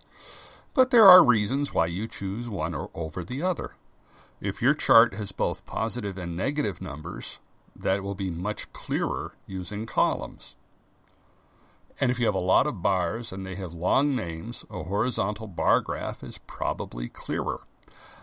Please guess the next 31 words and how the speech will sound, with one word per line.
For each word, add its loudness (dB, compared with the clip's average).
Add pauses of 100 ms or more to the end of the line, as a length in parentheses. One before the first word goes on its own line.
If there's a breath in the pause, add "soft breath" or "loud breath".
(200 loud breath)
And -8 (100)
none 0
of -2
these 2
involve 0
any -6
actual -6
change -6
in -4
what -4
they -4
display, -4
just -4
in -4
making -6
things -6
easier -6
to -10
read, -10 (120)
but -4 (100)
that -4
is -2
a -6
good -6 (260)
consideration. -8 (2250 soft breath)
Then -6
there 0
is 0
the -8
pie -2
chart. -8